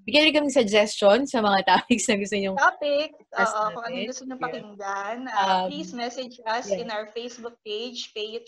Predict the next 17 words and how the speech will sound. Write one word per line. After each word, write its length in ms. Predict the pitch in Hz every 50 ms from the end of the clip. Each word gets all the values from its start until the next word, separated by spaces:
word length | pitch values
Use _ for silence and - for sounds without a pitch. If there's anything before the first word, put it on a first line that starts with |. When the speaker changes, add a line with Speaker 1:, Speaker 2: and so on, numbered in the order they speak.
| -
Speaker 2:
Forward 640 | - 214 208 202 208 202 202 202 202 202 202 202 196 190 _
Today. 540 | - 185 175 180 165 165 170 170 165 165 165 _ _ _ _ _ _ _ _ - -
Speaker 1:
Ayan. 720 | 151 151 151 147 143 143 139 135 135 135 131 131 127 131 139 _ _ _ _ _ _ _ _
Sige. 440 | - - 165 165 156 147 147 139 135 139 143 -
Tapos, 400 | - 220 226 226 - 269 254 -
Coach 320 | - 277 277 262 - -
Neri, 240 | 269 277 277 294 302
saan 240 | 285 294 254 269 262
Speaker 2:
Ay. 80 | 269
Speaker 1:
nga 80 | 254 247
nila 240 | 254 254 254 247 240
maaano 380 | 233 226 233 220 185 220 220 226
yung 140 | 220 208 185
ating, 300 | 208 202 208 214 202 202
ano, 200 | 190 185 185 190
mga 220 | 185 185 180 180 -
podcasts? 800 | - 175 170 165 _ - 170 170 175 - - - - - -